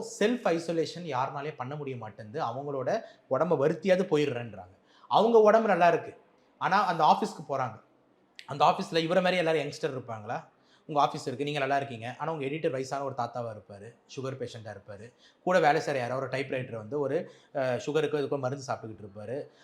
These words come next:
அவருக்கு நீங்க போய் இரும்புறீங்க, உங்களுக்கு எதுவும் ஆகல, ஆனா அவருக்கு ஐ சி யூ போக முடியல. நான் சொல்றது புரியுதுங்களா? So, at least அந்த மேனேஜ்மெண்ட் லெவல்ல, அரசு லெவல்ல வந்து பேசி, இந்த மாதிரி கோவிட் பாசிட்டிவ் இருக்கிற ஆளுங்களுக்கு ஒரு ஏழு நாள், எட்டு நாள் வீட்ல ஐசோலேட் பண்ணிக்கிறதுக்கு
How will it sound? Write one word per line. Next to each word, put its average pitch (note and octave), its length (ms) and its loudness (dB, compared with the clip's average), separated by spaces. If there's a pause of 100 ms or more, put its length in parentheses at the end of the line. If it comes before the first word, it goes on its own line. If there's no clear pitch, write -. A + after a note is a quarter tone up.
அவருக்கு G#3+ 400 6
நீங்க F3 160 -4
போய் F3 200 0
இரும்புறீங்க, D3 400 -4 (180)
உங்களுக்கு E3 340 -2
எதுவும் F3+ 100 4
ஆகல, B2 180 2
ஆனா C#3 200 -4
அவருக்கு D#3 280 -2
ஐ D3 100 -4
சி E3 120 -12
யூ D3 80 -12
போக C3+ 140 -12
முடியல. B2 260 -16 (300)
நான் C3+ 100 -12
சொல்றது C#3 340 -4
புரியுதுங்களா? A2+ 320 -8 (260)
So, F#3 560 4 (240)
at - 220 -2
least A#3 220 0
அந்த E3 160 -2
மேனேஜ்மெண்ட் F3+ 640 2
லெவல்ல, C#3+ 400 -2 (180)
அரசு E3+ 320 2
லெவல்ல C#3+ 400 0
வந்து B2 220 -6
பேசி, C#3+ 560 -4 (240)
இந்த D3 180 -2
மாதிரி F#3 100 -4
கோவிட் F#3 340 0
பாசிட்டிவ் C#3+ 320 0
இருக்கிற B2+ 240 -2
ஆளுங்களுக்கு A2+ 340 -6
ஒரு D3+ 140 -4
ஏழு C#3 200 -2
நாள், C#3+ 180 -4
எட்டு B2+ 200 -10
நாள் C3+ 220 -6
வீட்ல C3+ 320 -4
ஐசோலேட் C3+ 360 -2
பண்ணிக்கிறதுக்கு A#2 600 -12